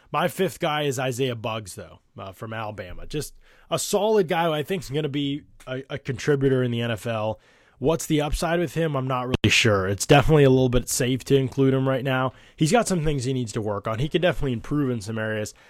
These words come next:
I don't know that you're ever gonna get a really highly productive player,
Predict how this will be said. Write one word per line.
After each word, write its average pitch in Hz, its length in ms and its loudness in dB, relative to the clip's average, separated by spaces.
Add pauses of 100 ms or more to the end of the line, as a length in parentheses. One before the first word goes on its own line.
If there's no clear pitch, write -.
(140)
I 123 120 0
don't 160 100 2
know 147 140 2
that 131 80 0
you're 127 160 2
ever 139 200 0
gonna 123 200 -2
get 120 160 -2
a 113 60 -4
really 120 400 -4
highly 117 420 -4
productive 117 640 -6
player, 123 480 -2